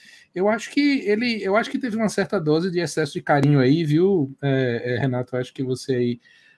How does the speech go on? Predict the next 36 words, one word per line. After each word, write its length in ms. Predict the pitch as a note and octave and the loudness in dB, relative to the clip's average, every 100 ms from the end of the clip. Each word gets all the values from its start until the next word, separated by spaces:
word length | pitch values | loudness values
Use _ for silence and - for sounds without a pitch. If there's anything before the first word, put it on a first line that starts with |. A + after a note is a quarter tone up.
| _ - | _ -8
é, 300 | A#2+ A2 A#2 | -4 -2 -2
é, 60 | A#2 | -2
deu 180 | B2 | -2
mais 220 | A#2+ A#2+ - | -2 -4 -2
crédito 320 | B2+ A#2 - | 0 0 -2
pra 100 | A#2 | -4
gente 160 | B2+ | -4
do 60 | A#2+ | -4
que 100 | - | -2
a 20 | |
gente 160 | B2+ - | -2 -2
merece, 540 | A2+ B2+ D#3+ - A#3+ | 2 2 2 -2 -8
mas, 600 | - D#3+ E3 G#3+ G#3+ - - | -4 0 0 0 -4 -10 -2
é, 520 | F#3 F#3+ F#3+ F#3 E3+ | 2 2 2 0 0
eu 200 | F3+ F3 | 2 4
acho 360 | F3+ G3+ - A3 | 2 0 -6 -10
que 480 | - A3+ A3+ A#3 G#3 | -6 -4 -2 -2 -2
você 260 | F#3 - | -4 -4
tá 140 | G#3+ G3+ | -4 -6
certo 420 | - F#3 - A3 | -4 -4 -4 -12
que 200 | - A3 | -8 -6
é 80 | G#3+ | -2
um 40 | |
material 440 | G#3 G#3 F#3+ F#3 | -2 -2 -4 -4
que, 200 | G3 A#3 | -6 -8
é 60 | G3 | -6
uma 100 | F#3 | -6
história 280 | E3+ F#3+ G3 | -6 -4 -4
que 100 | F#3 | -4
eu 40 | |
acho 100 | F#3+ | -6
que 80 | - | -8
precisa 200 | - F#3+ | -18 -14
ser 100 | A3+ | -14
contada, 520 | - B3 D#3 D#3 D3+ | -10 -6 0 0 2
né? 100 | F3 | -2